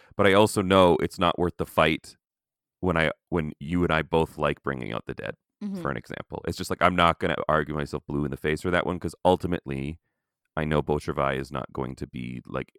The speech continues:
Speaker 1: I don't th-, I personally don't think it should win, so it's not
Speaker 2: Mm-hmm.
Speaker 1: something I'm gonna put my entire effort behind. And that just hasn't happened. I haven't had a situation where we're like, "You wanna get, you don't like a movie that I think should win."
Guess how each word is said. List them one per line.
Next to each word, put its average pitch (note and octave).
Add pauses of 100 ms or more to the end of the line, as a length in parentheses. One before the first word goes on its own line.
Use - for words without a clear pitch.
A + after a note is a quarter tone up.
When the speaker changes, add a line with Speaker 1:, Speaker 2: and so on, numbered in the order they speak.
(120)
Speaker 1:
I D#2+
don't D#2+
th-, - (120)
I G2
personally G2
don't D2+
think D#2+
it D2
should C#2
win, C#2+
so -
it's -
not C#2+
Speaker 2:
Mm-hmm. -
Speaker 1:
something -
I'm C2+
gonna C2+
put -
my B1+ (1080)
entire C2
effort -
behind. - (220)
And F2
that F#2+
just G2
hasn't E2+
happened. G#2
I D2+
haven't D2
had D2
a -
situation D2+
where C#2+
we're C#2+
like, C2+ (160)
"You D2
wanna C#2
get, C#2
you D#2
don't D2+
like C#2
a D2+
movie D2
that C2+
I C2
think -
should -
win." D2